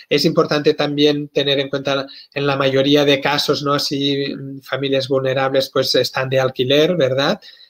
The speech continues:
Todo eso, pues, conlleva, pues, más problemas luego a, de cara a implementar medidas de mejora o hacer inversiones, ¿no? O sea que es un punto interesante a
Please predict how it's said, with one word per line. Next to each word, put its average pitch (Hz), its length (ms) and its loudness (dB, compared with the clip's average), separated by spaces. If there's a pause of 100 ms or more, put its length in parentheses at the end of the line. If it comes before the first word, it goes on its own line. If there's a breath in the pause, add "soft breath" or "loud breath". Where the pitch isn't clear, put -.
(100)
Todo 135 260 4
eso, 131 220 0
pues, 131 200 0
conlleva, 127 680 0 (140)
pues, 127 260 -8
más 127 440 -4
problemas 131 560 0
luego 131 320 4
a, 127 100 -2 (100)
de 131 160 -6
cara 131 440 -4 (380 loud breath)
a 131 260 -4
implementar 127 720 -4
medidas 127 460 -2
de 123 120 -4
mejora 151 580 4
o 135 120 4
hacer 127 260 -2
inversiones, 147 880 2 (300 loud breath)
¿no? 135 80 -4
O 143 40 -4
sea 131 180 -6
que 135 80 0
es 135 100 -2
un 135 160 -4
punto 131 260 -4
interesante 131 720 0
a 123 200 -2